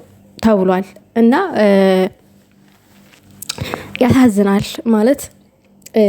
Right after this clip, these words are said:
ሀይሚ ሴት ልጅ ነች፣ የሴት አንበሳ ለዛውም፣ የሴት ጀግና ለዛውም። በእሷ ላይ እንደዚህ ጢባ ጢቤ መጫወት፣ ተስፋ መስጠት፣ ብሩኬ ፈጣሪ የስራህን ይስጥክ። እኛ ሳንሆን ገሃነብ ግ-፣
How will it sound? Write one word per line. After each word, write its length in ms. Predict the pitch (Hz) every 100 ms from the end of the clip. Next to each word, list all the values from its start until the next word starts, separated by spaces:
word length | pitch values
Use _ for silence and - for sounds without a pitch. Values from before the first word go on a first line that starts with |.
| 202
ሀይሚ 240 | 247 262 466
ሴት 240 | - 440 -
ልጅ 160 | 196 190
ነች፣ 240 | 190 - - _ _ _ _ _ _ _ _ _ -
የሴት 320 | 226 226 220
አንበሳ 480 | - 202 196 - 202
ለዛውም፣ 420 | 185 180 196 180
የሴት 300 | 190 196 190 190
ጀግና 280 | 196 190 185
ለዛውም። 420 | 185 180 185 175 - - - - _ _ _
በእሷ 240 | 208 214 - 214 208
ላይ 180 | 208 311 403 -
እንደዚህ 500 | 214 208 196 190 220
ጢባ 340 | 240 202 214
ጢቤ 220 | 208 208 - 208
መጫወት፣ 480 | 196 196 202 196 196
ተስፋ 360 | 214 214 208 196
መስጠት፣ 380 | 196 - - - - - - - _ _
ብሩኬ 260 | 220 233 285 285 -
ፈጣሪ 440 | 240 214 202 208 294
የስራህን 480 | 220 226 226 208 202
ይስጥክ። 360 | 214 - 311 - - - - _ _ -
እኛ 260 | 254 254 254 240
ሳንሆን 540 | 226 214 220 220 220 220 196
ገሃነብ 580 | 226 220 220 226 226 190
ግ-፣ 100 | 190